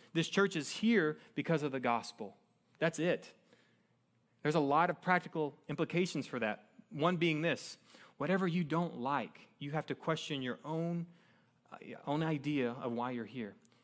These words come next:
You need to, you need to question your own priorities. Why are you here? 'Cause Paul is saying that we're here because of our partnership in the gospel. We're here because our fellowship in the gospel.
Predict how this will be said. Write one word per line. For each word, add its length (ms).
You 100
need 120
to, 140
you 100
need 80
to 80
question 680
your 220
own 220
priorities. 560
Why 160
are 80
you 160
here? 380
'Cause 240
Paul 260
is 80
saying 360
that 320
we're 220
here 240
because 280
of 60
our 140
partnership 560
in 40
the 60
gospel. 540
We're 160
here 180
because 280
our 100
fellowship 600
in 80
the 80
gospel. 520